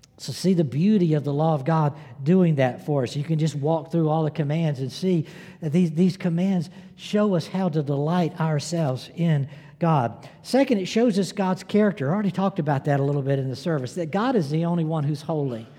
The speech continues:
and righteous and good. The more you get into the law of God, the more you get into understanding the character of God.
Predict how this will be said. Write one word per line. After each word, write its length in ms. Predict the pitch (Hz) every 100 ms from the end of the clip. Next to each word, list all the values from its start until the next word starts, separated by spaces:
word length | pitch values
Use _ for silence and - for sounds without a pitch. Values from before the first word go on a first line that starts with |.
| - - -
and 200 | 147 147
righteous 560 | 139 156 156 - 110 - - - -
and 220 | 147 131
good. 360 | 143 131 104 - - - -
The 80 |
more 200 | 185 214
you 160 | 262 226
get 220 | 175 196
into 360 | 170 202 220 220
the 100 | 180
law 220 | 170 180
of 100 | 175
God, 300 | 160 262 247
the 100 | 185
more 240 | 180 214 247
you 180 | 202
get 220 | 170 196 156
into 420 | 190 254 202 196
understanding 720 | 185 220 185 - 220 254 196
the 60 | 160
character 500 | - 233 269 208 131
of 120 | 131
God. 440 | 247 247 180 113